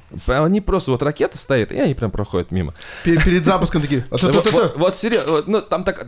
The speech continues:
Speaker 1: единственное, что просто есть территория космодрома, она там как-то то ли плохо огорожена, то ли еще что-то, а есть территория пусковых установок. И вот охраняется именно она, именно пусковые установки, там в несколько заборов, там все серьезно.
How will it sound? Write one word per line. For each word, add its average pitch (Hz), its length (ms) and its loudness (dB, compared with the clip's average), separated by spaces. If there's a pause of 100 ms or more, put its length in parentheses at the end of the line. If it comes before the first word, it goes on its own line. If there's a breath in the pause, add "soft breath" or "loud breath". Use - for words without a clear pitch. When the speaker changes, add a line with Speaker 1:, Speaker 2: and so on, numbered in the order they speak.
(100)
Speaker 1:
единственное, 190 400 0
что 156 260 0 (140 loud breath)
просто 160 300 0
есть 156 280 -2
территория 170 420 0
космодрома, 156 640 0
она 151 260 0
там 156 140 -2
как-то 151 380 -2
то - 240 -4
ли 165 80 0
плохо 151 380 -2
огорожена, 147 420 0
то 143 80 -6
ли 139 60 -4
еще 214 200 0
что-то, - 320 -6
а 117 120 0
есть 202 240 0
территория 165 560 0 (200 loud breath)
пусковых 143 440 -4
установок. 120 680 -4
И 123 80 0
вот 143 220 -2 (140)
охраняется 160 600 0
именно 143 300 2
она, 110 380 -2
именно 104 220 -2
пусковые 120 420 -2
установки, 185 440 -4
там 123 260 -2
в 117 80 -4
несколько 123 360 -2
заборов, 117 440 0
там 107 140 -4
все 139 180 -2
серьезно. 101 460 -2